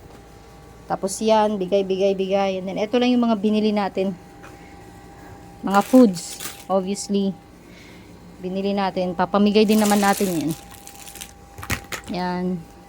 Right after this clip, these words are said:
And then, yung mga yan. Eventually, yan. That one, beddings, one set, um, blankets.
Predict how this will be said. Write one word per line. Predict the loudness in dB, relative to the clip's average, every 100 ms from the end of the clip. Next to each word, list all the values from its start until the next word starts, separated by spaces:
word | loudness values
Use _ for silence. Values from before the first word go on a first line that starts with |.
| -20 -20 -18 -16 -16 -16 -20 -20 -20 -12
And | -4 0
then, | 4 4 4 2 0 -2
yung | -2 -4
mga | -4
yan. | -4 -4 -4 -6 -6 -10 -20 -20 -20 -20 -20 -20 -20 -20 -20 -20 -20 -18 -6
Eventually, | -4 -4 -8 -4
yan. | -2 -2 -4 -6 -10 -20 -20 -20 -20 -20 -20 -20 -20 -20 -20 -20 -20 -20 -20 -10
That | -4 0
one, | 4 4 4 0 0
beddings, | 0 2 2 2 0
one | -2 -2
set, | 0 0 0 -6 -20 -16 -8
um, | -4 -2 -2 0
blankets. | 0 0 -6 -10 -16 -18